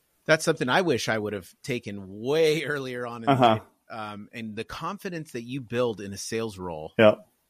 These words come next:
Speaker 1: is incredible, and the empathy and to be able to talk to people and stuff.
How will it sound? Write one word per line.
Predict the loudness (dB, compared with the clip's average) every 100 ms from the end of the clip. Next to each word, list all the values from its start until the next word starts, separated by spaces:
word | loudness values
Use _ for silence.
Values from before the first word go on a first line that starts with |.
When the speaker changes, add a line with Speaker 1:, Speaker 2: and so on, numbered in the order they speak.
| _ _
Speaker 1:
is | -8 -6
incredible, | -8 -6 -6 -4 -6 -8
and | -10
the | -12 -10
empathy | -10 -10 -10 -10 -8
and | -10 -12 -16 -18
to |
be | -8 -8
able | -6
to | -10
talk | -4 -2 -2 -4
to |
people | -14 -16 -14 -14 -14 _ _ _ _
and | -16
stuff. | -14 -12 -10 -10